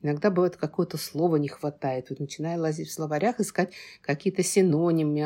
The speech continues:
ассоциации, чтобы вот как-то сделать так, чтобы мне вот оно устроило. Ну, б-, бывают такие вот затыки из-за этого.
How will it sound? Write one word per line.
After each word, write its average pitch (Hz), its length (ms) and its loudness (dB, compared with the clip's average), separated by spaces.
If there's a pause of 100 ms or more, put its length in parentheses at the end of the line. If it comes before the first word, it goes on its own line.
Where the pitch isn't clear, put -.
ассоциации, 156 840 0
чтобы 151 340 -4
вот 151 200 -10 (300)
как-то 170 320 -2
сделать 151 420 -2
так, - 220 0 (200)
чтобы 147 300 -6
мне 160 180 2
вот 165 180 -4
оно 151 180 -2
устроило. 135 640 -6 (800)
Ну, 185 180 -6 (140)
б-, 165 120 -4
бывают 156 420 -2
такие - 280 -8
вот 135 140 -10
затыки 139 440 -8
из-за 143 180 -4
этого. 131 400 -10